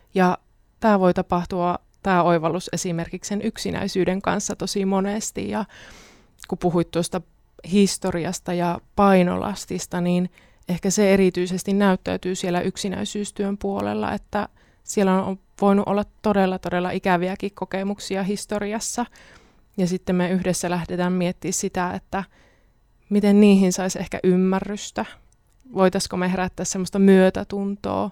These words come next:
lempeyttä itseä kohtaan, että pystytäänkö me niinku jättää jotain sieltä näkymättömästä repusta pois, että kun me kannetaan siellä ihan hirmu paljon asioita, niin entä jos vähän kevennettäisiin sitä taakkaa?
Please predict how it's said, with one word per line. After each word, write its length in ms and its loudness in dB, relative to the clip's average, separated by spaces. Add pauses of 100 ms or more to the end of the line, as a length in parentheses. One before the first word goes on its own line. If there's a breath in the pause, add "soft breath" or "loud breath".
(120)
lempeyttä 640 0
itseä 440 -6
kohtaan, 600 -6
että 280 -6 (720 soft breath)
pystytäänkö 480 2
me 60 2
niinku 200 0
jättää 360 2
jotain 380 0
sieltä 260 -4
näkymättömästä 800 -2
repusta 460 -4
pois, 360 -2
että 140 -14
kun 120 -12
me 80 -6
kannetaan 600 0
siellä 280 -6
ihan 240 -6
hirmu 300 -2
paljon 340 -8
asioita, 600 -8
niin 200 -8 (500 soft breath)
entä 140 2
jos 140 0
vähän 260 0
kevennettäisiin 600 -4
sitä 220 -6
taakkaa? 760 -10